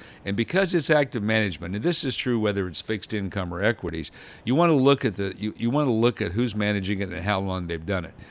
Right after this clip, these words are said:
Is it a star system with one person? Is it a team? What's the, what's their, what's their, uh, longevity? That all matters, 'cause if a team leaves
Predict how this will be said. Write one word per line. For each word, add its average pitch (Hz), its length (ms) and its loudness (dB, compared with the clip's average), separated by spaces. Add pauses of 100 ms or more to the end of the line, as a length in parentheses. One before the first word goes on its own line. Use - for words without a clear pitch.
(220)
Is 101 220 -2
it 90 100 -4
a 92 60 -2
star 123 340 4
system 135 460 -2
with 85 160 -4
one 90 240 -4
person? 170 520 -2 (380)
Is 101 180 -2
it 98 140 0
a 87 80 -2
team? 147 580 2 (280)
What's 127 220 2
the, 117 100 2
what's 113 440 0
their, 98 340 2 (120)
what's 113 260 0
their, 98 380 2 (120)
uh, 85 460 -6 (100)
longevity? 117 840 2
That 120 200 2
all 143 300 6
matters, 139 480 0
'cause 92 240 -4
if 92 160 -8
a 101 60 -4
team 160 420 0
leaves 101 500 2